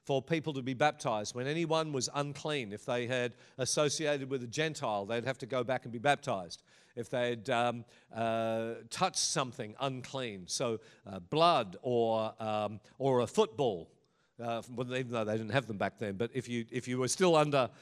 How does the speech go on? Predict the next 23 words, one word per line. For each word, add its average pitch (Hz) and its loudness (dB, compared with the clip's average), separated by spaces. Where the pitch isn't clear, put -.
the 127 0
Old 143 -2
Testament 135 0
rules 131 2
now, 135 2
every 165 4
time 147 -2
you 127 -2
touch 139 -4
a 120 -4
pigskin 143 0
leather 131 0
football, 151 0
you 143 4
would 143 4
be 127 0
ceremonially 135 2
unclean 123 -4
and 123 -4
you 127 -2
should 120 -6
be 113 -4
baptized, 127 -2